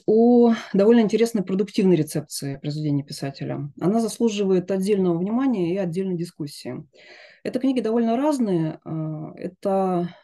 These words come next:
Кирилл Кобрин, эм, публицист-культуролог, эм, книга "Перемещение", постнонфикшн, которая предваряет эпиграф в памяти Роберта, Роберта Вальзера и В Г Зебальда. Это романы Алексея М-, это вот,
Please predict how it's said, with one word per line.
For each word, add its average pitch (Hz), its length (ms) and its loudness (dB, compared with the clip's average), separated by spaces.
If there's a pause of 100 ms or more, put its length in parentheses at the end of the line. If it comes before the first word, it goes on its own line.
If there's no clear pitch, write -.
(120)
Кирилл 208 240 -2
Кобрин, 262 540 0 (320)
эм, - 1400 -10
публицист-культуролог, 180 1120 -4
эм, - 1200 -12
книга 175 280 -2
"Перемещение", 175 600 0
постнонфикшн, 160 760 -4 (420)
которая 180 260 -2
предваряет 175 540 -2
эпиграф 160 360 -4
в - 60 -20
памяти 160 360 -2
Роберта, 156 580 -6
Роберта 165 460 -6
Вальзера 170 520 -4
и 147 460 -8
В 156 120 -6
Г 156 120 -2
Зебальда. 143 500 -4 (560)
Это 226 540 -2
романы 214 380 -2
Алексея 196 340 -4
М-, 180 420 -6 (320)
это 156 140 -14
вот, 151 160 -14